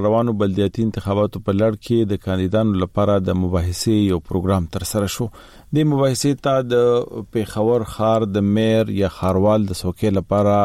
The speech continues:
ولاړو، ولاړ کاندیدان راغوښتل شوي وو. د مباحثې د منتظمینو هدف دا و چې کاندیدان پر خپل منشور او د پېښور ښار په ستونزو خبرې وکړي، خو پر دغه مهال د سیاسي ګوندونو مشرانو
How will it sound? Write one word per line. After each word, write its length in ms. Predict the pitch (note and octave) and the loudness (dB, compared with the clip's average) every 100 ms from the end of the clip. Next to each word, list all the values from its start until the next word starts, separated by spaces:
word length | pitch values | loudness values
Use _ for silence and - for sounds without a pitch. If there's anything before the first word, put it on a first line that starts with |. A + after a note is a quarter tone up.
| - - G#2 F#2+ | 0 -4 -4 -2
ولاړو، 580 | G#2 A2 A2+ G#2+ G#2 G#2 A2 - A2 G2+ - - - | 2 2 2 2 2 0 -2 -4 -4 -4 -10 -12 -2
ولاړ 240 | A2+ A#2 A#2+ - | 2 2 0 -2
کاندیدان 600 | G2 F#2+ G2 G2+ G2+ G#2 - - G2+ | -2 0 0 2 2 0 -4 -4 -2
راغوښتل 400 | F#2 F2 - F#2 - | -2 -4 -6 -6 0
شوي 220 | C#3+ D#3 | 2 2
وو. 80 | D3+ C3+ - - - - C#3 | 2 0 -8 -20 -20 -6 0
د 20 | D#3 D3+ | 2 2
مباحثې 560 | D3 C#3+ C3+ C3 - D3+ D3+ C3+ | 0 0 0 -2 0 2 2 2
د 80 | B2+ | 0
منتظمینو 680 | B2 G#2+ A2 A2 A#2 B2 A#2 | -2 -2 -2 0 2 2 0
هدف 240 | G2 F#2+ G2+ G2+ | 0 0 0 0
دا 80 | G#2+ | 2
و 180 | G#2+ A2 | 2 0
چې 140 | G#2+ - G2 | -4 -6 -2
کاندیدان 520 | F#2 G2 G2 G2+ G2 F#2+ | 0 0 2 0 0 -4
پر 120 | - | -6
خپل 200 | - G#2 G2+ | -2 0 0
منشور 440 | F#2+ F2+ - D#3+ D3 - - - - - D3+ | 0 0 0 0 0 -8 -20 -20 -14 -2 0
او 80 | D#3 | 2
د 80 | D3+ D3 | 0 -2
پېښور 300 | D3+ C#3+ D#3 - | -2 0 -2 0
ښار 160 | C3+ C3 - | -2 -2 -4
په 60 | B2 | -10
ستونزو 380 | - A#2+ G#2+ G2 | -4 -2 -2 -4
خبرې 260 | G2 A2+ C3 | -2 0 2
وکړي، 360 | B2+ A#2 - A#2+ A2 | 2 0 -2 0 0
خو 100 | G#2+ F#2+ - | -2 -4 -2
پر 200 | G2 F#2 | 0 2
دغه 180 | G2+ F#2+ | 2 2
مهال 480 | F2 F2 G#2+ A2+ A2+ A2+ - | 0 0 2 2 0 -4 -4
د 160 | A2 F#2 | -2 -2
سیاسي 400 | G2+ F#2 - G#2+ | -2 -2 -2 -2
ګوندونو 400 | G#2 F#2 G2 F#2+ F2 | 0 2 0 0 -2
مشرانو 440 | - - A2 A#2 | 0 0 2 0